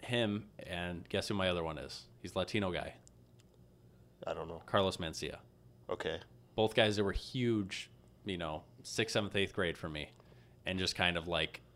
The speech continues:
Speaker 1: hit, like, just fell off the cliff.
Speaker 2: They're
Speaker 1: Like,
Speaker 2: like
Speaker 1: just
Speaker 2: the Creed and Nickelback of
Speaker 1: Yes, very much so.
Speaker 2: of com-,
Speaker 1: Very,
Speaker 2: of
Speaker 1: very much
Speaker 2: comedy.
Speaker 1: so. Very, very much so. They, yeah, they were huge, and then everybody just kinda hates 'em.
Speaker 2: Mm-hmm.
Speaker 1: Yeah, that's, uh,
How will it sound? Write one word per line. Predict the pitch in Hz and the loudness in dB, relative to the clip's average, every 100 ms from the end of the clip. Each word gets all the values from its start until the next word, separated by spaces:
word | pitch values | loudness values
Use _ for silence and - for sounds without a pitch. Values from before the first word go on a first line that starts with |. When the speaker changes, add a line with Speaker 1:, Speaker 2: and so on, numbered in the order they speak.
| - - - - - - - | -20 -20 -20 -20 -20 -20 -20
Speaker 1:
hit, | - - - | -10 -10 -10
like, | 101 101 - - | -10 -10 -10 -10
just | 104 - | -8 2
fell | 101 80 | 4 4
off | - | -2
the | |
cliff. | - 78 - | -6 -8 0
Speaker 2:
They're | 110 | 4
Speaker 1:
Like, | 110 | 6
Speaker 2:
like | |
Speaker 1:
just | 110 110 | 6 2
Speaker 2:
the | |
Creed | - - - 127 127 | 0 0 2 4 4
and | 123 101 98 | 4 4 2
Nickelback | 110 104 82 87 82 - - - - - - - | 2 0 4 4 4 -2 -8 -12 -20 -20 -20 -8
of | 127 | 6
Speaker 1:
Yes, | 135 110 - - 123 | 10 10 6 -2 2
very | 117 123 | 8 8
much | 120 113 - | 8 4 2
so. | 85 | 0
Speaker 2:
of | - - | -2 -4
com-, | 101 | -4
Speaker 1:
Very, | 98 117 123 120 | 4 10 12 12
Speaker 2:
of | 113 | 12
Speaker 1:
very | 110 95 | 10 10
much | |
Speaker 2:
comedy. | 98 85 | 8 4
Speaker 1:
so. | 90 76 - | 2 0 -2
Very, | 101 104 98 | 2 4 2
very | 95 92 | 2 0
much | 90 85 - | 0 -4 -6
so. | - - | -8 -4
They, | 110 104 | 2 4
yeah, | 78 | 4
they | 90 | 0
were | 92 | -2
huge, | - 120 120 - - | 2 6 6 4 -6
and | 98 | -4
then | 92 | -2
everybody | 92 90 92 | 0 0 -2
just | 87 - | -4 -2
kinda | 87 | -2
hates | 82 76 - | -2 -4 -8
'em. | - - - | -14 -16 -6
Speaker 2:
Mm-hmm. | 98 90 87 - - | -4 -2 -4 -6 -6
Speaker 1:
Yeah, | 87 - - - - | -4 -4 -6 -20 -4
that's, | 107 101 - 98 | 0 0 -2 0
uh, | 87 80 | 0 -2